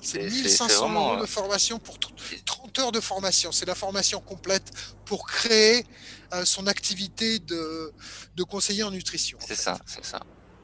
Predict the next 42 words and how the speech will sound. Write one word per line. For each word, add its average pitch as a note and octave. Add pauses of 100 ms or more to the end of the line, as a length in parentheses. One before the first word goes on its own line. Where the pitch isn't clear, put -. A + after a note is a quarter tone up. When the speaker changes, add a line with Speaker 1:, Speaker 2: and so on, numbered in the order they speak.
(480)
Speaker 1:
Donc, F#3
Speaker 2:
Donc, -
Speaker 1:
mille A#3+
cinq D#3
cents -
Speaker 2:
j'ai D#3
envie D3+
Speaker 1:
euros, F3+
Speaker 2:
de E3
Speaker 1:
si C#3+
vous A#2+
voulez. G#3
Speaker 2:
réitérer F#3+
cette C#3
offre, A#3+
moi, B2
Philippe, A2+
euh, G2
si -
tu -
es G#2
d'accord. D#3 (420)
Les F#3
personnes F3+
qui -
sont B2+
capables C3
de, G2+
de, G2+
de F#2+
résumer E3
en G2+
quelques F#3+
mots C#3+ (320)
la F#3
conférence D3 (260)
de D3+
ce C3+
jour, A2+ (260)
allez-y, E3+
commentez. F#3
Alors A2+